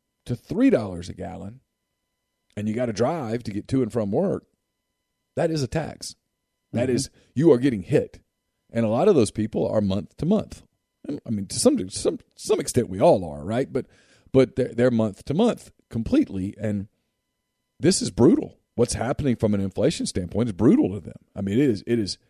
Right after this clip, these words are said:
Speaker 1: it is, it is bad. I mean, here's a story right here, and I'm, I'm gonna hand it to you,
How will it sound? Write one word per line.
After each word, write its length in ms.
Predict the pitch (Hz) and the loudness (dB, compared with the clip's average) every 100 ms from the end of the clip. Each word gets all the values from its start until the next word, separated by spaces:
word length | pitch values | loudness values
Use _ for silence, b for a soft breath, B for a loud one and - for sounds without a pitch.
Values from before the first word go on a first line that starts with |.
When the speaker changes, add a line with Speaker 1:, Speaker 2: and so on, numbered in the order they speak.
| _ _ _ _ _ _ _ _ _ _ _ _ | _ _ _ _ _ _ _ _ _ _ _ _
Speaker 1:
it 120 | 131 | -2
is, 140 | 147 113 | -2 -2
it 100 | 139 | -2
is 100 | 123 | -2
bad. 520 | - 113 160 107 98 | -2 -2 -2 -2 -6
I 20 | 98 | -6
mean, 160 | 101 | 0
here's 180 | 120 127 | 2 2
a 60 | 113 | 0
story 600 | 123 123 120 113 110 - | 4 4 4 2 0 -4
right 340 | 92 113 123 | -4 -2 0
here, 360 | 117 160 117 107 | 2 2 2 0
and 200 | 107 104 | -4 -4
I'm, 160 | 101 104 | -4 -4
I'm 120 | 107 | -2
gonna 160 | 107 92 | -2 0
hand 220 | 120 117 | 0 0
it 100 | 104 | -2
to 80 | 98 | 0
you, 380 | 123 104 98 | 2 2 0